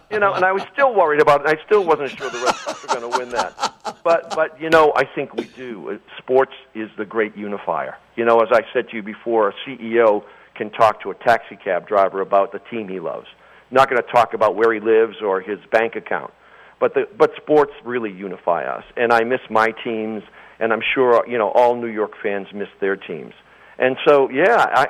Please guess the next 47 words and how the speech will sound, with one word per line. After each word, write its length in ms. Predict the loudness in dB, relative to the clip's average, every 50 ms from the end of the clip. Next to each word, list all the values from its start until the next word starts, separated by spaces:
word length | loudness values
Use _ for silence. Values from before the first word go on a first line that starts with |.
| 0
I 40 | -4
mean, 180 | -4 -4 -4 -2
that's 260 | -2 -2 -2 -4 -2
one 140 | -2 -2 -2
of 100 | 0 -2 -2
the 100 | -4 -4
things 400 | -4 -4 -4 -4 -4 -6 -8 -12 -14 -20 -20 -20 -20 -20 -6 _
that 120 | 2 4 4
I'm 180 | 4 2 2 -2
really 340 | -2 0 2 2 2 0 -2
looking 320 | -4 -6 -10 -10 -16 -18 -16 -10
forward 180 | -8 -8 -8 -8 -10
to 100 | -10 -10
it. 80 | -10
And 100 | -8 -6
how 200 | 2 4 4 4
they 100 | 4 2 -2
do 200 | -2 -2 0 2
it, 60 | 2
I 80 | 2 2
don't 200 | 0 -4 -4 0
know, 180 | 2 2 2
but 180 | 2 2 -2 -2
we'll 180 | -2 -4 -6 -6 -4
figure 280 | -6 -6 -6 -4 -4 -4
it 60 | -4
out. 220 | -4 -6 -8 -10 -14 _ _ _ _ _
And 180 | -2 0 2 2
I'm 100 | 0 0
excited 540 | -2 -8 -4 2 2 2 4 2 0 -2 -4
that, 160 | -4 -4 -4
you 80 | -4
know, 260 | 0 2 2 2 2 0
at 140 | -2 -2 -2 -8 -2 0
some 140 | 0 0 0
point 420 | -4 -4 -2 -2 -2 -2 -4 -8 -14 -20 -20 -20 _ -8
we 140 | -6 -4 -4
will 280 | -2 2 2 2 2 2
be 160 | 0 -4 -2
back 340 | 2 4 4 4 4 0 -4
in 100 | -10 -14 -10 -4
stadiums. 380 | -2 -2 0 0 -2 -2 0 0
I'll 120 | 0 2
be 100 | 0 0
back 240 | 2 2 2 2 0
at 120 | -6 -8 -4
Fenway, 420 | -2 -2 0 0 0 0 0 -2